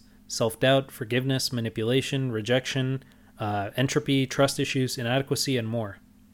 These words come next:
This particular summary and review left out more story and subplots than any of the other episodes I've done so far. These seven issues really packed a lot in, and I was planning to do six, but I barely managed to stop myself at seven,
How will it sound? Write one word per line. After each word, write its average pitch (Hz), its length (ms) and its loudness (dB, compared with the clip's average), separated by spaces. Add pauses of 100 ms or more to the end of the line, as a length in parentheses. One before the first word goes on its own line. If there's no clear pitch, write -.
(520)
This 156 160 0
particular 175 480 2
summary 151 400 2
and 123 100 2
review 117 300 2
left 120 240 0
out 120 200 2
more 127 200 -2
story 143 360 0
and 127 120 -2
subplots 120 580 -2
than 117 220 -6 (120)
any 160 200 0
of 147 80 0
the 131 120 4
other 123 180 2
episodes 117 380 0
I've 104 120 -2
done 113 160 -2
so 101 180 -4
far. 92 320 -12 (680)
These 151 200 4
seven 175 220 2
issues 151 320 0
really 139 320 6
packed 135 380 -2
a 120 40 0
lot 117 240 2
in, 104 360 -4
and 120 100 0
I 123 60 2
was 127 80 -2
planning 180 340 -2
to 139 120 -10
do 127 120 0
six, - 400 -2
but - 200 -4
I 113 100 2
barely 143 340 4
managed 127 420 0
to - 60 -6
stop 127 240 -2
myself 120 360 -2
at 104 100 -8
seven, 117 380 -2